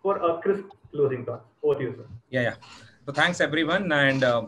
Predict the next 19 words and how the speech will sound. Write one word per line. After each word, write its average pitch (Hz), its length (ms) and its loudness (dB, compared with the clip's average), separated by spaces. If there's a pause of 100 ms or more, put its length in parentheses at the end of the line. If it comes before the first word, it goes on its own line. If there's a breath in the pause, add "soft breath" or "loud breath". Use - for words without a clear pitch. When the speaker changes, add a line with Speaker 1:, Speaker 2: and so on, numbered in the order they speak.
Speaker 2:
I, 147 160 0
on 151 140 0
the 143 80 0
behalf 131 380 0
of 143 120 0
Tata 123 180 0
Tele 127 140 -4
Business 120 320 -4
Service, 120 520 -6
would 113 140 -8
like 113 260 0
to 120 60 -6
extend 113 480 -4
vote 110 220 -8
of 113 220 -4
thanks 104 380 -6
to 107 180 -10
our 107 300 -4
speaker, 110 500 -6